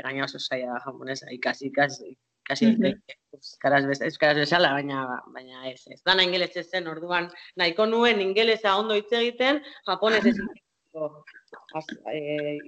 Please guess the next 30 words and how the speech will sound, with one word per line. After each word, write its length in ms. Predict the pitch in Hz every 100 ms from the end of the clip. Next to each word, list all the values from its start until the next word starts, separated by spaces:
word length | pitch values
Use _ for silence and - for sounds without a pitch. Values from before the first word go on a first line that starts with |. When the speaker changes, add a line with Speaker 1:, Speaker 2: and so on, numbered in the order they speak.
| -
Speaker 1:
ikasten 360 | 190 185 160
hasteko. 360 | 165 160 139 139 - - - _ _ _ -
Speaker 2:
Bai, 240 | 208 185
bai, 160 | 175 170
nahikoa 340 | 208 220 220
lan 220 | 185 170 170
horrela. 420 | 180 180 143 123 240 - 233 226
Speaker 1:
Bai, 160 | 269 233
bai, 280 | 160 143 127 _ -
nahiko. 360 | 156 147 147 131 - - 339 294 - -
Speaker 2:
Ez 160 | 226 226
dakit 280 | 247 349 302
kasu 280 | 285 285
honetan 320 | 285 294 339 285
aukerarik 500 | 226 254 262 269 254
izan 300 | 254 247 240
zenuen 560 | 262 262 285 294 269
denboraldia 680 | - 214 226 233 233 240 233
bukatu 540 | 233 233 277 285 370 330
eta 480 | 220 208 196 185 185
Japonian 760 | 208 202 202 208 202 196 190 185
barrena 720 | 190 196 196 190 180 175 175
bidaiatzeko, 920 | 170 185 185 180 - 180 - 226 233 226
paisaje 420 | 180 208 196 185
aldatzeko, 600 | 185 185 180 196 185 294 - - _
edo 400 | - 185 175 170
horretara 400 | 175 202 202 180
mugatu 380 | 170 170 170 175
zen 220 | - 175
egonaldia 580 | 170 175 175 170 175 165